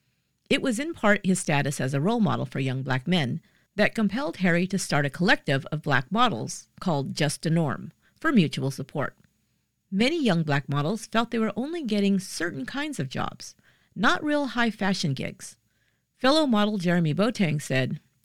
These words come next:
"It was all made up of black boys, black models. In the industry, we were all sort of blocked." Just a Norm was a hint of Harry's interest in activism, in helping.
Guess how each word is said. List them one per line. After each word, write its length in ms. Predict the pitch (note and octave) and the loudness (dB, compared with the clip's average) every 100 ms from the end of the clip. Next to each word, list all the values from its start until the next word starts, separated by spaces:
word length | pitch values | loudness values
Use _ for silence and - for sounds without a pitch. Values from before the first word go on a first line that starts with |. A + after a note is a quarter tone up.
| - | -4
"It 140 | A#3+ | 2
was 160 | A3 F#3+ | 2 0
all 160 | C4+ F4+ | -2 0
made 220 | E4+ C4+ | 0 -2
up 140 | C4 | -2
of 100 | G#3+ | -4
black 320 | D#3+ F3 F#3 - | 0 0 0 0
boys, 380 | G3+ C3+ G#2+ | -2 0 -4
black 340 | - F3 F#3 - | -4 -2 -2 0
models. 500 | G3+ F#3+ B2 F3+ - _ - | 2 2 -2 -10 -12 _ 0
In 100 | F#3+ | 2
the 60 | |
industry, 600 | F#3 B3+ D#4+ - E3 E3 F3+ | 2 0 -2 -2 -2 -2 -2
we 80 | A3+ | -2
were 100 | A3 | 0
all 220 | - G3 | -2 -4
sort 240 | - F#3+ | -2 -2
of 80 | C3+ | -2
blocked." 420 | D3+ C#3 - - - _ _ _ _ _ _ _ _ _ - | -4 -6 -8 -16 -20 _ _ _ _ _ _ _ _ _ -2
Just 300 | B3+ D4+ F4+ | 0 0 -2
a 60 | |
Norm 240 | C#4 G#3+ G#3 | 0 0 0
was 120 | F#3 | 0
a 60 | |
hint 320 | E3+ D4+ D4+ - | -2 -2 -6 -8
of 120 | C4 | -10
Harry's 300 | F#3+ F3 F3 | -4 -2 -2
interest 360 | D#3 D3 D3 D#3+ | -2 -4 -4 -2
in 80 | D#3+ | 0
activism, 640 | F#3+ - C3+ C3+ G2 - _ _ _ _ - | 0 -2 -6 -6 -10 -16 _ _ _ _ 2
in 120 | G3 | 4
helping. 520 | F3 B3+ - A2+ - | 4 2 -2 -6 -8